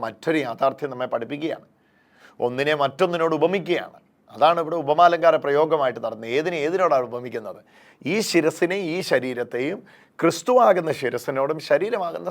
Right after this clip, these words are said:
സഭയോട് ഉപമിക്കുക. എന്നിട്ട് പറയുകയാണ്, പരിപുഷ്ടമാക്കപ്പെടുകയാണ്. എങ്ങനെ വായിക്കുന്നേ? പരിപുഷ്ടമാക്കപ്പെട്ടും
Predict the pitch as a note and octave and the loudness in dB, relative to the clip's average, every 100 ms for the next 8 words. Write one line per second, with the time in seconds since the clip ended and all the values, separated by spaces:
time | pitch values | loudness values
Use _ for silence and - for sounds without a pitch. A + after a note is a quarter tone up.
0 | - G3+ G#3 A#3 C4+ A3+ G#3 C#4+ C#4+ D3 | -2 -2 2 2 4 0 -2 -6 -8 -10
1 | - _ _ _ _ _ A2 A2+ B2 B2 | -12 _ _ _ _ _ -16 -8 -2 0
2 | C3 B2+ C#3+ - - _ _ _ - A#2+ | 0 -2 -2 -6 -12 _ _ _ 2 4
3 | A#2+ C#3 D#3 F3 F3 - G3 F3 E3+ F3 | 4 2 2 2 2 2 4 4 2 -2
4 | F3+ F#3 G3 F#3+ C#3 F#2+ _ _ _ _ | -4 -2 0 0 -2 -6 _ _ _ _
5 | B2 D#3+ D3+ D3 D3+ F3 - - - - | 0 6 8 8 6 0 -2 -8 -20 -20
6 | - C3 C#3 D#3+ F#3 - F3+ E3 D#3 D#3+ | 6 8 10 8 4 4 4 4 4 4
7 | D#3+ E3 | 4 2